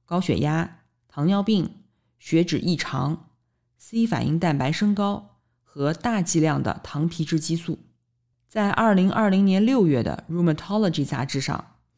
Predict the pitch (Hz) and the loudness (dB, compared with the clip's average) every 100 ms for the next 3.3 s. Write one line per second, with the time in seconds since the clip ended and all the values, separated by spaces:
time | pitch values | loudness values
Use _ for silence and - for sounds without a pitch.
0 | _ _ _ - 170 160 139 143 147 170 | _ _ _ -4 0 2 2 2 0 0
1 | 156 160 - - 196 175 170 - 156 180 | 0 -2 -6 -2 0 4 2 2 2 2
2 | 214 160 143 151 - 196 165 139 131 131 | 2 0 0 -2 -2 0 2 2 0 -2
3 | 139 170 | 0 -2